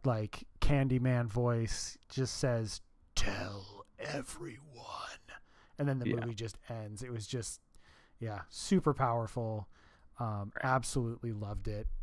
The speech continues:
Speaker 1: It, it brought everything together in such a intense, interesting way. And, uh, it just really, it was just, you know,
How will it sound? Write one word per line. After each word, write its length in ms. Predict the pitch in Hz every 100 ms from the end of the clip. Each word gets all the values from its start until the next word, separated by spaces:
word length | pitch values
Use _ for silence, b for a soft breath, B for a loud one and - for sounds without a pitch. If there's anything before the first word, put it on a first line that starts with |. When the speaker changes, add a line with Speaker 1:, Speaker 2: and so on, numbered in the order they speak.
| -
Speaker 1:
It, 220 | 147 139 151
it 160 | 139
brought 280 | 117 143 147 -
everything 540 | 147 151 147 151 143
together 580 | 135 127 123 120 120 120
in 240 | 127 120
such 440 | 107 - 120 - - -
a 480 | 123 113 110 107 - b b b b b b b b b b b b - - -
intense, 920 | - 135 120 - 123 120 113 - - -
interesting 760 | 139 120 - 127 - - 117 113
way. 520 | 107 107 104 104 101 - - -
And, 400 | 123 110 107 107
uh, 240 | 104 101 -
it 180 | 139 120
just 280 | 185 170 147
really, 520 | 127 139 151 143 135 131 139 147 123 _ - _ -
it 140 | 165
was 160 | 147 139
just, 280 | - 143 -
you 100 | 127
know, 140 | 110